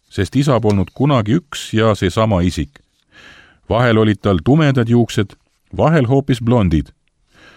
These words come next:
Ükskord oli tal peas hall parukas ja ta ütles, et on Beethoven. Teinekord olid tal vuntsid, mis ta endal mõnuga eest rebis, nii et ehmusin.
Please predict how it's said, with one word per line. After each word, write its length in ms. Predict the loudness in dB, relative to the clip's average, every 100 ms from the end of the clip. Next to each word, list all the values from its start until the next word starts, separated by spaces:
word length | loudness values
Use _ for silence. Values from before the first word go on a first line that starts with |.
| _ -4
Ükskord 380 | -2 -2 -2
oli 180 | 0 0
tal 180 | 0 0
peas 320 | 2 2 0 0
hall 240 | 0 0
parukas 540 | 0 0 0 -2 -6 -6 _ _ _
ja 100 | -2 0
ta 80 | 0
ütles, 220 | -2 -4
et 160 | -4 -2
on 200 | -2 0
Beethoven. 680 | 0 0 -2 -2 0 -2 -6 _ _ _ _ _ -20 _ _
Teinekord 480 | 0 0 2 0 0
olid 220 | 0 0
tal 160 | 0 2
vuntsid, 480 | 2 0 -2 -4 -6 _ _ _ _ _ _ -4
mis 200 | -2 -2
ta 140 | 0 2
endal 320 | 2 0 0
mõnuga 440 | 2 2 2 2
eest 300 | 2 0 -2
rebis, 320 | -4 0 -2 0
nii 120 | -2
et 100 | 0
ehmusin. 560 | -2 -2 -2 -4 -4 -6